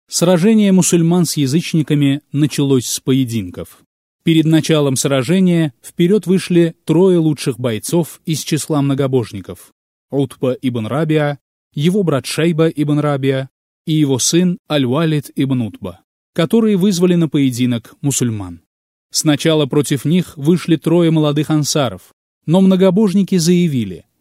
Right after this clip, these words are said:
«Пошли к нам равных нам, людей из нашего племени, из сыновей нашего дяди». Тогда на поединок с ним вышли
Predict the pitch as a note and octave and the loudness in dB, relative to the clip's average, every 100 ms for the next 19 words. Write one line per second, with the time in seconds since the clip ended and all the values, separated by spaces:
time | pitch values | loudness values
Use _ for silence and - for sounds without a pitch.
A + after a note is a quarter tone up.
0 | - D3 C#3 D#3 D#3+ D3 D#3+ D3+ D3 E3+ | -4 -4 -2 -2 -4 0 2 2 2 0
1 | B2+ A#2+ - A2+ F#2+ - _ _ - E3 | 0 -4 -6 -6 -8 -12 _ _ 0 2
2 | E3+ G3+ G3+ F3 C#3+ F3 E3 - D3 B2+ | 2 2 0 -2 0 0 0 0 -2 0
3 | - F#3+ F3 E3 D#3+ D3 _ - F3+ - | 0 0 2 2 0 -2 _ -4 -2 0
4 | - F3 E3 D3+ E3+ D#3 D3 - C3+ B2+ | 2 2 2 4 2 2 0 0 -2 0
5 | B2 F#2+ F#2 E2+ _ _ _ _ _ - | -2 -4 -10 -18 _ _ _ _ _ -4
6 | C#3+ C#3 C#3+ C3+ C#3+ C3+ B2+ D3 C3+ - | -2 2 0 0 2 0 2 0 0 -4
7 | - C#3 B2 D3 C3 C#3 C3+ | -2 0 0 -2 -2 0 0